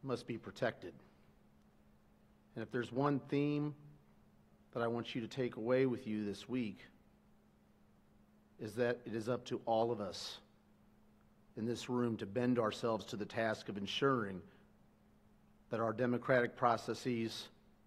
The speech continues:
and that the shared values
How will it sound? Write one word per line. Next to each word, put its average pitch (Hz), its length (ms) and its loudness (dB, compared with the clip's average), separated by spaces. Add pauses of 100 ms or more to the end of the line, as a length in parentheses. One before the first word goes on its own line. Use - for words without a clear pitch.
(920)
and 110 80 -6
that 107 80 -4
the 107 80 -8
shared 131 520 4
values 110 680 0